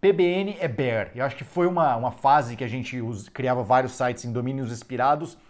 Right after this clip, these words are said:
linkava pro nosso site pra subir ele no Google. Então era uma técnica de manipulação. Isso funcionava muito bem lá atrás, mas o Google tem as melhores cabeças pensantes do mercado trabalhando pra eles e sempre vai conseguir melhorar.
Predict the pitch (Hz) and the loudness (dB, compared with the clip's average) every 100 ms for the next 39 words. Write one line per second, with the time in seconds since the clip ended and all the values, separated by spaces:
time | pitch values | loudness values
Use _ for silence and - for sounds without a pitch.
0 | _ 127 147 135 147 147 135 127 147 139 | _ -2 -2 4 4 4 -2 -2 -2 -4
1 | 120 147 156 165 127 175 127 170 170 170 | 0 0 0 -6 -6 -6 0 2 2 0
2 | 156 160 117 110 - _ - 123 135 117 | 0 -2 -2 -6 -10 _ -12 -8 -8 -2
3 | 143 151 147 139 151 139 160 147 127 110 | -2 -2 -8 -6 -6 -6 -6 -6 -4 -6
4 | - - - - 202 156 175 147 143 240 | -8 -18 -16 -12 -10 -2 0 0 -4 -6
5 | 247 170 143 135 151 139 151 135 123 196 | -6 -6 -6 -4 -6 -6 -6 -6 -4 -4
6 | 208 196 - _ 131 120 117 139 156 214 | -2 -4 -10 _ -12 -10 -8 -4 0 0
7 | 208 - 160 135 156 139 - 185 208 190 | 0 -2 -6 -6 -8 -12 -10 -8 -8 -10
8 | - 190 220 180 139 151 135 117 147 143 | -2 -2 -2 -6 -6 -4 -4 2 2 2
9 | - 143 131 127 131 123 123 156 185 - | -6 -2 0 0 -6 -6 -6 -6 -8 -16
10 | - _ - 123 - 165 190 185 143 135 | -20 _ -18 -16 -10 -6 -6 -6 -2 -2
11 | 139 120 120 127 120 104 95 - | -4 -10 -8 -6 -4 -4 -4 -8